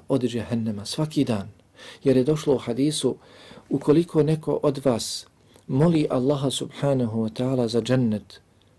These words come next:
tri puta, Allah, džennet kaže: 'Allahu moj,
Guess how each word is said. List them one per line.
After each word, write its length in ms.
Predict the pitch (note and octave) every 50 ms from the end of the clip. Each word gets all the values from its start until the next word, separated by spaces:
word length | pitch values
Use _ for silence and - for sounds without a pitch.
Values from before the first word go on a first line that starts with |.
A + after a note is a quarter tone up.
| _ _
tri 220 | - D3 D#3+ D#3+ C#3
puta, 480 | - - B2 A2 G#2+ - G#2+ G2+ G2 - _ _ _ _ _ _ _ _ _ _ _ _ -
Allah, 320 | - C#3 D3+ D3+ C#3 C3 B2+ - - C3+ C3+
džennet 440 | C3+ D3 D#3 E3 D#3+ C#3+ A#2+ - - -
kaže: 460 | - D#3 E3+ E3+ D#3 C#3+ D3 C3+ B2+ - - _ _ _ _ _ -
'Allahu 440 | - C#3 D3 C#3+ C#3 B2+ A2 A#2+ A#2
moj, 340 | A2+ B2 C3+ C#3+ C#3 B2+